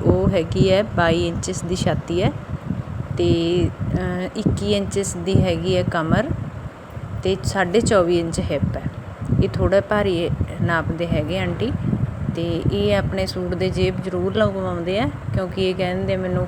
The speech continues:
ਫੋਨ ਵਗੈਰਾ ਪਾਉਣ 'ਚ ਦਿੱਕਤ ਆਉਂਦੀ ਹੈ।" ਤੇ ਇਹ ਅੱਜ ਕੱਲ੍ਹ ਟਰੈਂਡ ਵੀ ਚੱਲ ਰਿਹਾ ਜੀ,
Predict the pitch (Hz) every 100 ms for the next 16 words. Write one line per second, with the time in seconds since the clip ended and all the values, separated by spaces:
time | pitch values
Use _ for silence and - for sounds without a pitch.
0 | 180 170 175 175 175 175 170 175 175 170
1 | 185 180 175 175 170 175 170 180 254 -
2 | - - - - - - 170 165 170 180
3 | - 202 214 214 196 - 214 220 - 196
4 | 190 208 226 208 190 196 202 202 214